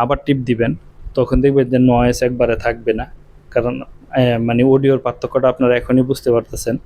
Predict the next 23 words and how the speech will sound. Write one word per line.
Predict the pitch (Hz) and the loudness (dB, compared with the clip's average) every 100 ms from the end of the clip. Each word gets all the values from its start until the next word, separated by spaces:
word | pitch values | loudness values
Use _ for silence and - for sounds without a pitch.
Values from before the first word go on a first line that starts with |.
| - - - - - - - | -14 -20 -18 -16 -16 -18 -10
তো | - - | -4 -2
তারপরে | 123 120 131 131 | 0 0 2 2
আমি | 127 | 2
আবার | 123 123 123 | 2 0 0
দেখাই | 127 120 117 | -2 -2 -2
আপনাদেরকে, | 117 110 110 113 | -2 -2 0 -2
দেখেন | 113 110 113 - - - - - - - - - | -4 -6 -10 -6 -2 0 0 0 0 -2 -2 -2
এখন | - 131 139 135 | -2 0 0 0
কিন্তু | 147 143 156 151 - - - | 0 2 2 2 0 -4 -4
সাউন্ডটাই | - 139 139 131 139 139 | -2 0 0 2 2 2
অন্যরকম | 143 143 135 120 117 | 0 0 0 0 0
হয়ে | 120 113 | 2 0
গেছে | 110 113 101 | 0 0 0
গা। | 98 - - - - - - - - | 0 0 0 0 -2 -2 -2 -2 -2
আর | 113 110 107 - 127 | 0 0 0 0 0
এখানে | 120 139 | 0 -2
আরেকটা | 147 143 147 147 | 0 -2 -2 -2
টিপ | - 156 170 | 0 0 0
দিলে | 151 156 226 - - - | 0 -2 -4 -16 -14 -6
যখন | 135 135 127 127 | -4 -4 -4 -2
লাল | 147 151 | 0 0
বাতি | 151 151 | -2 -6
জ্বলে, | 143 139 123 | -4 -2 -2